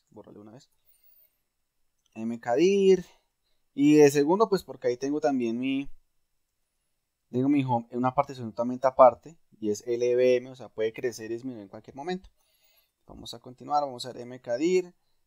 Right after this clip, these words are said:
eh, compartida. Y acá en compartidas, vamos a crear una carpeta que se llama M K dir, digamos, eh, Frank, que va a conectarme desde el computador mío, ¿cierto?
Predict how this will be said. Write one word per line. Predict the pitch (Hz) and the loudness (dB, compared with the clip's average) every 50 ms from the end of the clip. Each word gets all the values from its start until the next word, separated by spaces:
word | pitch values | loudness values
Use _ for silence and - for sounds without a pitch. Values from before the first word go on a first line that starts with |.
| _ _ _ - | _ _ _ -18
eh, | 110 113 113 113 110 110 107 107 110 110 107 _ | -16 -14 -12 -6 -4 -4 -2 -2 -2 -4 -6 _
compartida. | - 117 113 - 120 117 113 - 143 131 110 95 92 _ _ _ _ _ _ _ _ _ _ _ _ _ _ _ _ _ _ _ _ _ _ _ _ _ _ _ _ _ _ _ _ _ _ _ _ _ _ _ _ _ _ _ _ _ _ _ _ | -16 -20 -16 -12 -12 -12 -10 -4 -4 -4 -4 -4 -8 _ _ _ _ _ _ _ _ _ _ _ _ _ _ _ _ _ _ _ _ _ _ _ _ _ _ _ _ _ _ _ _ _ _ _ _ _ _ _ _ _ _ _ _ _ _ _ _
Y | - 117 117 | -10 -6 -4
acá | 117 113 110 - 120 117 | -2 -4 -2 -2 -4 -4
en | 123 | -4
compartidas, | 123 135 139 151 151 147 - - 143 131 135 156 - - - - _ _ _ _ _ _ _ _ _ _ _ _ _ _ _ _ _ _ _ _ _ | -6 -6 0 0 0 0 0 -2 -2 -2 -2 -2 -6 -16 -20 -20 _ _ _ _ _ _ _ _ _ _ _ _ _ _ _ _ _ _ _ _ _
vamos | - 113 110 117 120 123 - - | -10 -8 -6 -6 -6 -6 2 2
a | 131 127 | 2 2
crear | - 127 117 | 4 0 -2
una | 110 113 - | -2 -2 -8
carpeta | - 127 - 120 113 - - 117 113 | -10 -14 -8 -8 -10 -6 -8 -10 -10
que | - 131 | -10 -14
se | 127 113 | -14 -14
llama | 101 107 104 101 104 107 110 110 113 113 117 117 113 - _ | -14 -14 -16 -16 -16 -16 -16 -14 -14 -16 -16 -16 -18 -20 _
M | - 104 104 101 104 | -20 -20 -20 -20 -20
K | _ - 104 | _ -16 -8
dir, | 110 127 143 151 156 156 _ _ _ _ _ _ _ _ _ _ _ | -8 -6 -6 -6 -10 -12 _ _ _ _ _ _ _ _ _ _ _
digamos, | - 135 123 113 107 - - _ _ _ _ _ _ _ _ _ _ | -6 -4 -4 -4 -6 -14 -20 _ _ _ _ _ _ _ _ _ _
eh, | _ - 117 113 113 113 110 107 107 107 104 104 104 - | _ -10 -8 -4 -2 -2 0 0 -2 -2 -4 -6 -6 2
Frank, | 156 170 160 131 - - _ _ _ _ _ _ _ _ _ _ _ _ _ _ _ - | 4 4 4 4 0 -12 _ _ _ _ _ _ _ _ _ _ _ _ _ _ _ -2
que | - 127 | 2 6
va | 123 120 | 6 6
a | 117 | 6
conectarme | - 143 143 135 - 127 117 113 120 120 | 6 2 0 0 0 -2 -2 -2 0 -6
desde | 127 127 131 | -6 -6 -6
el | 127 | -10
computador | - 131 123 _ 113 110 - - 101 101 104 120 | -12 -16 -20 _ -20 -20 -10 -4 -4 -4 -4 -2
mío, | 151 165 151 123 - _ _ _ _ _ | -2 -4 -4 -4 -8 _ _ _ _ _
¿cierto? | _ - - - - _ 180 226 | _ -20 -20 -20 -20 _ -20 -20